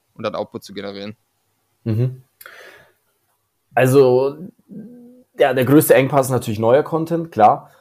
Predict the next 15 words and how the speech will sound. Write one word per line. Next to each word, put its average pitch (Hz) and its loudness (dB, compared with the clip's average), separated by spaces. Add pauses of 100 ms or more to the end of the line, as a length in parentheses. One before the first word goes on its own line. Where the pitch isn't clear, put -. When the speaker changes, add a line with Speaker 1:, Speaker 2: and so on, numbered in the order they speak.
(140)
Speaker 2:
Das 123 -2
heißt, 127 0
also 117 -2
was 117 -2
wir 139 2
immer 170 0
versuchen 151 -6
ist, 131 -8
wir 113 -4
haben 117 -6
ganz 120 -4
simple 113 -4
Briefings. 87 -8 (160)
Also, 98 0
weil 101 0